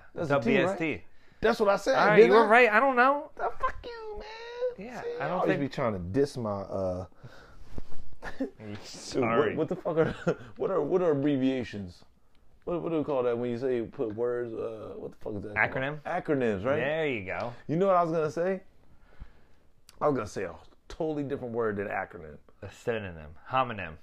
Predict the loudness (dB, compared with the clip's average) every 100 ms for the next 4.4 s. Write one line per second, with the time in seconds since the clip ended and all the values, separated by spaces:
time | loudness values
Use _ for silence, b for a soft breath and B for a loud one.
0 | -16 -12 -8 -6 -4 -4 -4 -6 -10 -10
1 | -8 -8 -8 0 2 2 0 -4 -4 -6
2 | -4 -4 -4 -6 -6 -4 -4 -2 0 0
3 | 0 -4 -10 b b b _ -2 0 0
4 | -4 -6 -6 -6